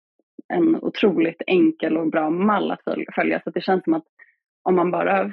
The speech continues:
följer handlingsplanen för varje lektion så står man helt plötsligt där med en färdig kurs. Och det är ju helt otroligt egentligen. Så att jag är jätte-, jätteglad att jag tog den. Så att nu är det bara att man ska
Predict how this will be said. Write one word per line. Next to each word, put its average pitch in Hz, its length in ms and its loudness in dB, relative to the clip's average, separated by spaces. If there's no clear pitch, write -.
följer 190 360 0
handlingsplanen 180 680 -2
för 170 120 -6
varje 165 280 -2
lektion 160 380 -4
så 165 220 -6
står 240 220 0
man 160 140 -2
helt 170 140 -10
plötsligt - 300 -14
där - 100 -6
med - 160 -2
en - 140 -4
färdig 165 220 -2
kurs. - 260 -4
Och 175 100 -4
det 196 60 0
är 180 180 4
ju 175 460 -2
helt - 200 -2
otroligt - 420 -4
egentligen. - 340 -4
Så - 80 -6
att - 80 -8
jag 92 260 0
är 190 360 -2
jätte-, 190 220 -4
jätteglad 180 760 -2
att 175 80 -10
jag - 100 -4
tog 190 140 -2
den. - 160 -8
Så 185 60 -4
att - 80 -4
nu 196 80 2
är 185 60 2
det 185 60 0
bara 175 120 0
att 175 60 -8
man - 100 -4
ska 180 400 -4